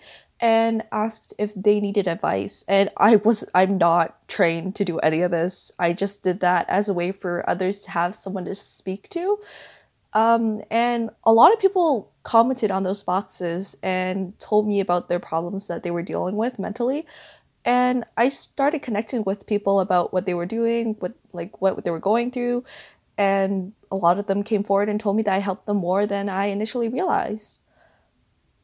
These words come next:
Because of this, I wanted to extend the resources for those struggling with the same problems. What I'm going through is probably a lot less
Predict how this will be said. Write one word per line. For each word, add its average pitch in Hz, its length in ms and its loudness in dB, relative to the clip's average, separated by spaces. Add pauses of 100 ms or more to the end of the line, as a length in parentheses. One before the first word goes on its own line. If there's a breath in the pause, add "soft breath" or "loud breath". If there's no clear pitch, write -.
(100)
Because 349 280 -2
of 370 80 0
this, 339 320 0
I 233 120 6
wanted 226 280 2
to 220 100 0
extend 208 320 -2
the 202 60 -4
resources 226 640 -2
for - 120 -8
those 196 200 -2
struggling 190 320 -4
with 180 100 -6
the 208 60 -12
same 180 280 -6
problems. 165 760 -6 (920)
What 247 160 2
I'm 202 240 6
going 294 240 2
through 320 200 -4
is 247 200 -4
probably 220 480 2
a 196 80 6
lot 175 320 2
less 175 600 2